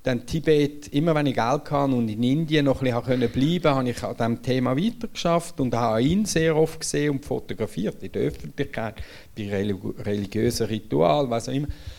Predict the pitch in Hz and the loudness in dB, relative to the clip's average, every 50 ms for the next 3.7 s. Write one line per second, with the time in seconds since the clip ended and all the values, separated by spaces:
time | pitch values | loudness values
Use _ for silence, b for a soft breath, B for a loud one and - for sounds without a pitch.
0 | B B B B B - 117 113 117 117 113 139 139 135 135 - 147 135 147 143 | B B B B B -14 -8 -4 -4 -4 -2 0 0 0 2 0 0 2 2 2
1 | - 147 143 139 127 120 117 147 160 - 165 156 - - 165 160 139 135 135 123 | 4 2 2 2 2 4 4 4 2 2 0 -4 -2 0 0 0 2 2 2 2
2 | 123 123 127 120 120 123 139 151 160 147 - - 139 127 127 127 123 117 113 120 | 2 2 2 2 0 0 0 -2 -2 -4 -6 -6 -4 -4 -2 -4 -4 -4 -2 -4
3 | 113 113 117 120 - - 117 - - 135 123 104 90 87 | -4 -4 -6 -6 -8 -10 -10 -8 -8 -6 -6 -6 -8 -10